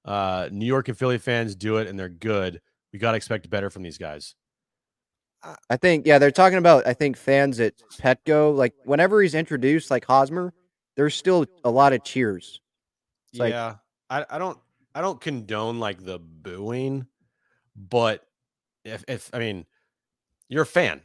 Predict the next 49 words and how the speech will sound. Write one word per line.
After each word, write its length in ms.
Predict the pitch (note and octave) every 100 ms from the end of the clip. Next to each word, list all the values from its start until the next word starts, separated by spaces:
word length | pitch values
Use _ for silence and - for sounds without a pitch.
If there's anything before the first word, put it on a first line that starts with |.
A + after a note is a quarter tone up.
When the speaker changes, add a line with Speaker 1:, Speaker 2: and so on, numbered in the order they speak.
| _ -
Speaker 1:
You 120 | C3
can 80 | C3
do 100 | C#3
what 180 | C3
you 60 | C3
want. 200 | C#3+ G2
As 80 | F2+
long 140 | A#2
as 80 | A2+
you 60 | A#2+
don't 240 | A#2+ A#2 -
say 180 | - B2
anything 320 | A#2+ A2 A#2+
degrading 560 | G#2 F2 G2 A2 A2 A2
or, 200 | F#2+ G2+
like, 340 | G2 F#2+ - G#2+
over 200 | G#2 G#2
the 100 | G2
line 340 | F#2 G2+ G#2
to 80 | G2
some 180 | A2+ G2
player, 420 | - F#2 F#2+ G#2+
like, 320 | F#2 F2+ - _ _ _ _ _
you 180 | E2+ G#2
can 240 | G#2+ A#2
boo. 460 | F#2+ F2+ A2 E2+ C#2+
That's 460 | F#2+ F#2+ G2+ - - -
one 180 | G#2
hundred 440 | G2+ F2 A2+ A#2 A2+
percent 400 | A2 - A2+ G#2
in 120 | G#2+
a, 160 | G#2 F2 _ _ -
the 100 | G#2
guideline 560 | A2+ A2 A2 G#2+ G#2
of 140 | F#2+ F#2
being 240 | G2+ G2+
a 100 | F#2
fan. 380 | - G2 E2+ C#2 _ _ _ _ -
You 100 | F#2
know, 220 | F#2+ G2
like, 280 | G2 F#2 _ _ _ _
if 160 | - G#2
you 80 | B2+
go 120 | B2+
out 180 | B2 B2+
there 240 | B2 A#2
and, 260 | G#2 F#2+ E2 _ _ _ _ _ _ _ _ -
you 140 | G#2+
know, 140 | F#2+